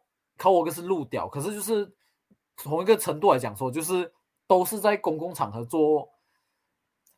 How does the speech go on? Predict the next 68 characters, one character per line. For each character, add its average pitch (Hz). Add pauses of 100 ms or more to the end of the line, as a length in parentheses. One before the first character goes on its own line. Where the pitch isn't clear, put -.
(260)
比 131
较 247
不 233
appropriate 139
的 135
东 110
西。 104
我 113
自 190
己 160
觉 113
得 113
就 160
是， 185 (160)
当 175
然 180
是 233
没 220
有 143 (140)
那 190
个 190
严 139
重 156
程 143
度， 156
没 151
有 117
像 156 (140)
Ja 147
Morant 131
这 143
样 147
严 107
重。 117 (340)
枪， 120 (340)
他 151
是 165 (140)
自 170
己 123
的 117
枪， 107 (960)
可 135
是 185
就 190
是 196
我 151
自 185
己 156
觉 127
得 120
还 110
是 143
应 151
该 147
要 143
中 156
suspend。 135
我 165
不 226
知 302
道 330
为 359
什 320
么 208
你 165
会 240
觉 165
得 185